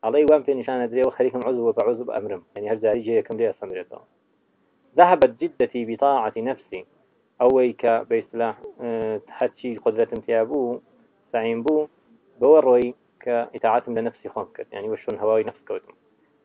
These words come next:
وتذكرت طاعة الله نضوا. و لە حاڵێکە داعەتی ئەڵڵا تعالی مۆ بیر هاتەوە کە بووم بە نضو. نضو یعنی تەوا تەواکز و لاواز و بێ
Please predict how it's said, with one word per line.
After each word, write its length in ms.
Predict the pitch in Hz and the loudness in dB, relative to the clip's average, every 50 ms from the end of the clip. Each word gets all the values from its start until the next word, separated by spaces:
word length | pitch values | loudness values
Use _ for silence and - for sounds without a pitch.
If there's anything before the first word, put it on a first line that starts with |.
| _ | _
وتذكرت 640 | - 117 - 123 113 123 117 - - - 135 - - | -6 0 2 4 4 4 0 0 -2 -2 -2 -2 -2
طاعة 380 | 135 - - 143 139 135 113 - | -4 0 2 4 4 2 2 0
الله 320 | 131 135 127 127 120 113 110 110 104 113 | -2 -2 0 0 0 0 -2 -4 -6 -6
نضوا. 280 | 123 104 90 92 92 92 _ _ _ _ _ _ _ _ _ | -6 -6 -6 -8 -10 -10 _ _ _ _ _ _ _ _ _
و 20 | 120 117 | 0 0
لە 40 | - - | 0 4
حاڵێکە 460 | - 175 170 147 120 104 - 110 107 104 113 - _ _ 123 - _ - | 6 6 6 8 6 2 0 -4 -6 -6 -8 -12 _ _ -20 -20 _ -2
داعەتی 280 | 107 107 104 104 104 110 | 0 2 2 2 0 0
ئەڵڵا 180 | 104 104 107 98 - | 0 0 0 0 2
تعالی 200 | 101 104 107 107 104 | 0 0 0 -2 -4
مۆ 80 | 107 101 | -6 -6
بیر 120 | 107 104 92 98 | -6 -6 -4 -4
هاتەوە 280 | 104 101 - 120 131 120 - | -4 -2 0 -2 -2 -2 -2
کە 100 | 131 131 131 131 _ _ _ _ _ _ _ _ | -4 -6 -6 -8 _ _ _ _ _ _ _ _
بووم 160 | - 127 127 123 | -6 -4 -2 0
بە 60 | 117 113 113 | -2 -2 0
نضو. 200 | 117 107 95 95 - _ _ _ _ _ _ - | -2 -4 -4 -8 -10 _ _ _ _ _ _ -10
نضو 200 | 117 117 113 107 107 107 | -10 -8 -6 -6 -4 -2
یعنی 280 | 110 107 113 113 113 110 - _ _ - _ | -2 -2 -2 -4 -4 -6 -12 _ _ -18 _
تەوا 160 | - 113 117 104 - | 0 0 0 2 0
تەواکز 360 | 107 104 104 - - 120 104 101 | 0 0 0 -2 -4 -8 -8 -6
و 80 | 101 | -8
لاواز 420 | 98 101 104 104 113 117 110 98 98 | -4 -2 -2 0 0 0 -2 -2 -6
و 80 | 95 95 | -8 -6
بێ 100 | 104 98 | -6 -8